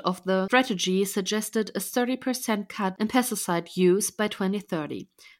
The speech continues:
That has now jumped to fifty percent, with a planned twenty percent reduction in fertilizer use.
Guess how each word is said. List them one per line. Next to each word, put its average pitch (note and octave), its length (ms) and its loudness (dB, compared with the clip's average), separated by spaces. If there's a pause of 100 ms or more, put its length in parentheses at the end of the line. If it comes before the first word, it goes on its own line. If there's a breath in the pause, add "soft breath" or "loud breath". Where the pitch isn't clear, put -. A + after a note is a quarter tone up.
That C4 140 2
has C#4 240 0
now G#3+ 320 4
jumped F#3 320 0
to F#3 80 -10
fifty A#3 320 0
percent, - 500 -8 (340 loud breath)
with G#3+ 140 2
a A3+ 60 4
planned A3 340 4
twenty G3+ 300 0
percent G3 520 -2
reduction F3 640 0
in F#3 160 -2
fertilizer D3+ 680 -2
use. B2 460 -8